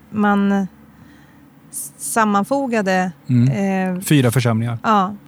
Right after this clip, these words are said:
Speaker 1: och skapade ett pastorat.
Speaker 2: Ja.
Speaker 1: Hur har, hur har det fungerat då? Att sätta ihop
Speaker 2: <clears throat>
Speaker 1: på det sättet?
Speaker 2: Jo, men det är väl som alla såna här stora sammanläggningar, så har det sina sårigheter och sina svårigheter,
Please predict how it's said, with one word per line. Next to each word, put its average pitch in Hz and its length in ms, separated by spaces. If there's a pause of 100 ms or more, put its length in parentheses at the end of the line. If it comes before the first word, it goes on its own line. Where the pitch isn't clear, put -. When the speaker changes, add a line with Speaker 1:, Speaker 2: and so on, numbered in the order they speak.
Speaker 1:
och - 200 (120)
skapade 180 760 (280)
ett - 260
pastorat. - 480
Speaker 2:
Ja. 151 220
Speaker 1:
Hur 269 100
har, 269 180
hur 269 180
har 277 100
det 339 320 (580)
fungerat 180 680
då? - 160 (600)
Att - 120
sätta 240 340
ihop 233 200 (460)
Speaker 2:
<clears throat> 101 480
Speaker 1:
på 226 80
det 190 140
sättet? 190 320 (680)
Speaker 2:
Jo, 147 140
men 156 120
det 160 80
är 156 40
väl 156 120
som - 180
alla 156 320
såna 190 120
här 170 60
stora 127 340
sammanläggningar, 123 760
så 127 200
har 117 180
det 113 100
sina 113 340
sårigheter 117 960
och 110 80
sina 110 240
svårigheter, 120 1000